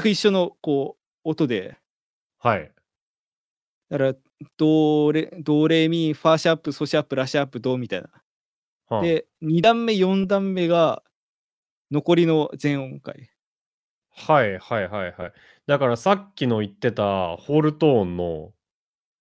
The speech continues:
Speaker 2: やつ
Speaker 1: の、
Speaker 2: が
Speaker 1: がもう、
Speaker 2: 二列に並んでる。
Speaker 1: そう。で、
Speaker 2: 二列ごと、
Speaker 1: 一
Speaker 2: 二列ごとに、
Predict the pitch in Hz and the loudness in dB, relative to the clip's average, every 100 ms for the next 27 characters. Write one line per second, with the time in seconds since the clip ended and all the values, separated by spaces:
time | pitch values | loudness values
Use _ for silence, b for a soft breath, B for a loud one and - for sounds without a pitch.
0 | _ _ _ _ _ _ _ _ _ _ | _ _ _ _ _ _ _ _ _ _
1 | _ 117 104 175 143 104 95 85 - _ | _ -6 -4 -4 -4 -6 -12 -14 -18 _
2 | _ _ _ _ _ 214 208 151 151 135 | _ _ _ _ _ 4 6 6 4 2
3 | - - 156 170 170 - - 107 98 95 | -4 -8 0 4 6 4 -2 -4 -4 -4
4 | 95 92 90 87 82 85 107 _ _ _ | -4 -6 -8 -8 -10 -16 -20 _ _ _
5 | _ - 190 143 120 - - 226 208 196 | _ -10 -4 -2 -4 -10 -2 2 2 -2
6 | - _ - 180 196 196 185 113 127 202 | -10 _ 0 2 2 0 0 0 2 2
7 | 208 208 220 147 113 104 87 | 2 0 2 0 -2 -6 -8